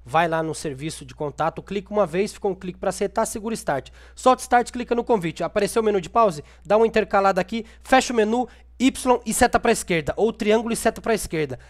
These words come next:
Antes de ser puxado pro lobby, você entrou no carro e conseguiu dar seta pra esquerda, vai pegar a tunagem do R C Bandito, tá bom, galera? E pronto, é isso que tem que fazer, tá bom? Olha aí, ó, que da hora.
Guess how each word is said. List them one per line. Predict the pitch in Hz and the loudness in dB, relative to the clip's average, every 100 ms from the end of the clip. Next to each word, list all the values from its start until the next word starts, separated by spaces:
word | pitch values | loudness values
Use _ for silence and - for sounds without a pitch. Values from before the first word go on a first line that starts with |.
| - - | -12 0
Antes | 220 - | 0 0
de | 180 | -8
ser | 190 226 | -4 -2
puxado | 214 - 208 185 | -2 0 0 0
pro | 208 | -2
lobby, | 180 185 185 | 0 0 -2
você | 185 196 | -4 -2
entrou | 185 185 185 | -4 -2 -4
no | 180 | -2
carro | 170 170 | -2 -4
e | |
conseguiu | 180 170 156 165 | -6 -10 -8 -6
dar | 160 | -4
seta | - 160 | -4 -8
pra | - | -8
esquerda, | 139 - 180 143 - - - - | -10 -6 -6 -6 -12 -18 -16 -4
vai | 165 170 | -2 -2
pegar | 156 143 151 | -4 -2 -2
a | 147 | -4
tunagem | - 131 131 135 135 - - - | -10 -6 -4 -4 -8 -18 -20 -18
do | 117 131 135 - 143 | -10 -8 -8 -12 -10
R | 131 127 | -8 -8
C | - 143 117 | -8 -8 -6
Bandito, | 151 147 123 135 - 113 - - - | -4 -4 -6 -12 -14 -20 -20 -16 -8
tá | 135 | -2
bom, | 202 | -2
galera? | 165 143 143 | 0 -2 -6
E | |
pronto, | 175 285 294 - - - - _ _ - | -8 -8 -8 -12 -20 -20 -20 _ _ -6
é | 269 | -4
isso | 269 - | -4 -8
que | |
tem | - 254 | -8 -8
que | - | -4
fazer, | 285 190 214 214 - - | -4 -2 -2 -4 -8 -14
tá | - | -8
bom? | 185 233 | -2 0
Olha | 254 | 2
aí, | 196 | 0
ó, | 147 | 0
que | 165 | -2
da | 147 | -2
hora. | 117 104 | -2 -4